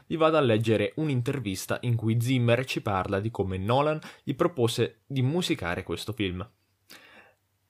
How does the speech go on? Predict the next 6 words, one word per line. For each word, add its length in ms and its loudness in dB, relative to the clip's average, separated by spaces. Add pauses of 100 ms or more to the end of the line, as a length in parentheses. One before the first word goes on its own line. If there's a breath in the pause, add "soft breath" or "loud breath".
Christopher 480 -4
Nolan 320 -2
mi 100 -2
ha 60 0
detto: 480 -8 (460)
"Hans, 460 -2